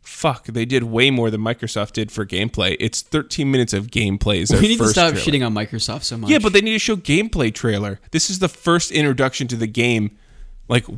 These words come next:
Speaker 1: worldwide premiere, and it's literally thirteen minutes of gameplay with, like, four bosses and, like, six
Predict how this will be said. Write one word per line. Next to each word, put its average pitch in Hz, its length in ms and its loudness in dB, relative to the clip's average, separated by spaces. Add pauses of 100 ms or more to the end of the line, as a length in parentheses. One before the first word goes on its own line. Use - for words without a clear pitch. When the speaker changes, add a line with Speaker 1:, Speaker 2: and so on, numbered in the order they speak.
Speaker 1:
worldwide 131 680 6
premiere, 117 640 0
and 110 120 0
it's 110 220 -4
literally 120 400 4
thirteen 113 600 0
minutes 98 280 -4
of 98 60 -8
gameplay 101 500 -6 (260)
with, 131 160 -4
like, 120 140 -2
four 143 420 4
bosses 110 720 4 (400)
and, 120 160 -2
like, 101 300 0 (600)
six - 680 2